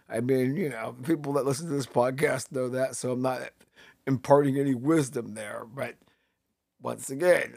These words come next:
it just cracks me up how he was being vilified, you know, by the S J Ws.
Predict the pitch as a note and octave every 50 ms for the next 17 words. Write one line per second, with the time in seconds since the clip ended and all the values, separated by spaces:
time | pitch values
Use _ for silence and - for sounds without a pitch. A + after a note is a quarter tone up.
0 | - C#3+ C#3+ C#3 C#3 B2+ - - F3+ D#3+ C3+ - - D3 C#3+ D#3 E3+ E3 D#3 C#3+
1 | C#3 C3+ C3+ C#3+ C#3+ C#3 A#2 B2 C#3 D3 D3 C#3 B2+ A#2+ B2+ D3 D3+ D3+ C3 -
2 | - A#2+ A#2+ A#2+ A2+ A#2 A#2 - _ _ _ _ - - - _ _ - A#2 A#2+
3 | B2 A#2+ A#2+ A#2 G#2+ A#2+ A#2+ B2 B2 B2+ B2+ B2 B2+ B2+ C3 C3 - - - -
4 | B2+ C3 B2 C#3+ D#3+ D#3+ D3+ C#3+ B2 - - - - -